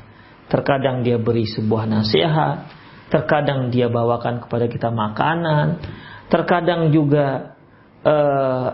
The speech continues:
apa namanya, dia memberi kita sebuah ide. Artinya dia sangat perhatian dengan kita, dia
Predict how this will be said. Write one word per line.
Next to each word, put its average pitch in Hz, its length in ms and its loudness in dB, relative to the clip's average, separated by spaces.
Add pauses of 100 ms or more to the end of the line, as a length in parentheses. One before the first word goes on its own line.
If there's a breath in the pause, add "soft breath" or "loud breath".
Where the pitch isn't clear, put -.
apa 143 240 0
namanya, 156 400 2
dia 139 160 2
memberi 127 320 -2
kita 123 160 -2
sebuah 113 480 -2
ide. 165 560 2
Artinya 240 640 0
dia 220 240 2
sangat 196 320 0
perhatian 180 560 0
dengan 147 320 2
kita, 151 640 -2 (1200 loud breath)
dia 180 640 2